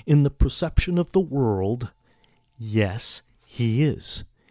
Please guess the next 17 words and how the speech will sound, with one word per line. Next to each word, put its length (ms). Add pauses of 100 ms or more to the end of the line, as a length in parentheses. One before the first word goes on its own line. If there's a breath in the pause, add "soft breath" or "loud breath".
(120)
And 160
he 160
was 240
maintaining 680
the 80
perception 600
of 120
the 80
world 420
when 180
he 140
said 420
that 280
to 100
the 180
other 200
criminal. 580